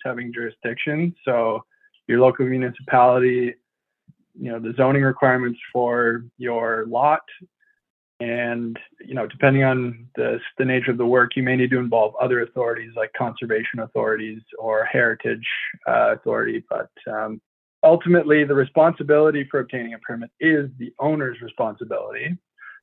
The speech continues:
However, you can transfer that responsibility to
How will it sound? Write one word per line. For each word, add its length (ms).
However, 720
you 160
can 240
transfer 380
that 200
responsibility 720
to 340